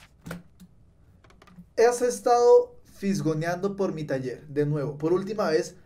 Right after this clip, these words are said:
No está permitida la entrada en esa habitación, aunque la puerta esté abierta. Está prohibido que es-, está prohibido. Este es el último aviso. A la próxima estás en la calle.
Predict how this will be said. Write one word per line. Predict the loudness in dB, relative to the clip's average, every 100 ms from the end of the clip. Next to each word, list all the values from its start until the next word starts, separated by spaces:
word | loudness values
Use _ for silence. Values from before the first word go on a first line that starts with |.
| -20
No | -10 0 6
está | 6 4 -2 4
permitida | 2 2 -2 2 2
la | 2
entrada | -4 -2 -2 -2
en | -6
esa | -8 -6
habitación, | -4 -4 -6 -10
aunque | -12 -6 -6
la | -4
puerta | -6 -6 -8
esté | -8
abierta. | -8 -8 -8 -12
Está | -6 -6 -4
prohibido | -6 -6 -8 -2 -2 -2
que | -4 -2 -2
es-, | -6 -16 -20 -20 -20 -12
está | -6 -4
prohibido. | -2 -2 -2 -6 -12 -20 -10
Este | -6 -4 -4
es | -4
el | -4
último | -4 -4
aviso. | -2 -2 -2 -6
A | -6
la |
próxima | -4 -4 -4 -10 -10 -10
estás | -12 -8 -8 -6
en | -6
la | -8
calle. | -8 -10 -10